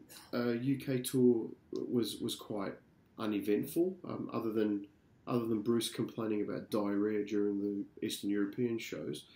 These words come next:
The, um, the other, the real only hiccup they had was, uh, in October, where Bruce got the flu. He was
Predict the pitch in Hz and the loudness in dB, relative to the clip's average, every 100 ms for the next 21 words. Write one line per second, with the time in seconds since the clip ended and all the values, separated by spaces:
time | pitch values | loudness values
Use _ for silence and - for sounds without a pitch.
0 | - - _ - 110 107 107 104 104 107 | -20 -20 _ -4 0 4 4 4 2 0
1 | 107 - _ _ - 90 120 120 120 113 | -4 -8 _ _ -16 -2 0 2 4 4
2 | 123 131 175 160 127 113 98 143 131 - | 4 8 10 10 10 6 2 0 0 -2
3 | - 95 101 131 123 107 104 101 98 - | -4 -6 -4 -4 -4 0 2 2 0 -8
4 | - - _ _ _ - - 104 101 - | -16 -20 _ _ _ -14 -6 -4 -2 -2
5 | 120 110 - 110 - - 131 135 120 - | 0 0 -2 -6 -6 -2 2 4 2 -2
6 | - - - 110 101 95 - 113 117 110 | -10 -18 -6 0 0 0 0 2 4 2
7 | - - - - - - - - - - | -4 -6 -8 -16 -4 -4 -4 -4 -2 2
8 | 135 120 101 98 104 | 6 6 6 2 -2